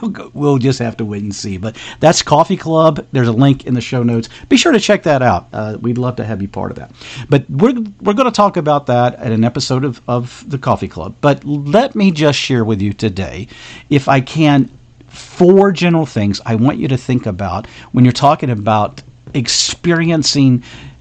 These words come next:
and hearing the, the voice of God, the confirmation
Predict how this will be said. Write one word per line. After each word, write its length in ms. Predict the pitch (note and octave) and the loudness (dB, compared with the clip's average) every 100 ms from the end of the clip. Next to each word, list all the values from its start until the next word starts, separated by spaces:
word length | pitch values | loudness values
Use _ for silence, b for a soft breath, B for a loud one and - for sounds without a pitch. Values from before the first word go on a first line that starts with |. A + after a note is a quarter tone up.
| - | 0
and 180 | A#2+ A2+ | 2 2
hearing 560 | - D#3 D3 A#2+ A2 | 0 0 2 4 2
the, 260 | G2 G#2 A2 | 0 -6 -6
the 100 | - | -6
voice 360 | G2+ G2 F#2+ - | -6 -6 -6 -6
of 100 | - | -8
God, 320 | - - - - | -8 -10 -10 -12
the 100 | A2+ - - | -12 -12 -12
confirmation 1000 | - F3 D#3 D3+ B2 G#2+ - - - | -2 -2 0 0 2 0 -2 -8 -12